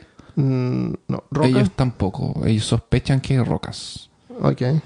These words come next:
Speaker 2: Entonces, esta, es,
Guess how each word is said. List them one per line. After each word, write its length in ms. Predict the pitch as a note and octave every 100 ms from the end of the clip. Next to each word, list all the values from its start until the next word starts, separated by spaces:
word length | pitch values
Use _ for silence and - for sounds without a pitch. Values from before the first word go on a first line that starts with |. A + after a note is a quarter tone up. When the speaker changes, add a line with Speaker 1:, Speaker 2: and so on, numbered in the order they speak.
| - - - - - - _ _ _ _ _ _ _ _
Speaker 2:
Entonces, 520 | C#3+ C3+ F3 E3 E3 -
esta, 420 | D#3 D#3+ - - -
es, 220 | D#3